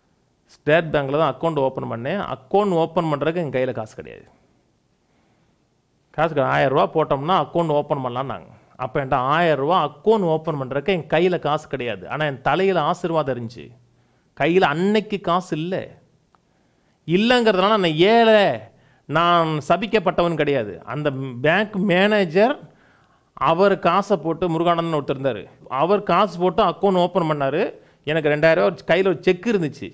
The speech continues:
செக்கை வச்சு ஓப்பன் பண்ண முடியாது. அப்புறம் அதை போட்டுட்டு அந்த ஆயிரம் ரூபா எடுத்து முருகானந்தன் கையில கொடுத்துட்டு அப்படி தான் அக்கவுண்ட் ஓப்பன் பண்ணேன். அதான் முதல் நிலை. இன்னைக்கு அப்படி இருக்கணான்னு கேட்டா அப்படி இல்லை. ஏனென்றால் ஒரு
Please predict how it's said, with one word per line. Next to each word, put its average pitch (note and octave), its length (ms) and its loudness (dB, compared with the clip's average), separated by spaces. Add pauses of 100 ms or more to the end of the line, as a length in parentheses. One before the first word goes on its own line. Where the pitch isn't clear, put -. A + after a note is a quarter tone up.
செக்கை E3 240 -2
வச்சு F#3 240 0
ஓப்பன் E3+ 180 0
பண்ண D3+ 180 0
முடியாது. A2+ 280 -6 (520)
அப்புறம் D#3 380 0
அதை D3+ 120 2 (140)
போட்டுட்டு G#3+ 440 0 (100)
அந்த E3+ 180 -2 (140)
ஆயிரம் F#3 280 2
ரூபா G3+ 120 4 (100)
எடுத்து F3 280 -2
முருகானந்தன் F3+ 500 0
கையில D#3+ 240 2
கொடுத்துட்டு F3 440 0 (340)
அப்படி D#3 240 0
தான் F3+ 180 2
அக்கவுண்ட் F#3 320 2
ஓப்பன் E3+ 240 -2
பண்ணேன். C3+ 200 0
அதான் D3+ 260 0
முதல் D#3+ 260 -2
நிலை. D3 180 0 (800)
இன்னைக்கு D#3 260 2
அப்படி D3+ 200 -2
இருக்கணான்னு E3+ 380 0
கேட்டா C#3 180 0
அப்படி A#2+ 220 -8
இல்லை. F#2+ 160 -10 (3500)
ஏனென்றால் C3+ 400 0
ஒரு D3+ 80 0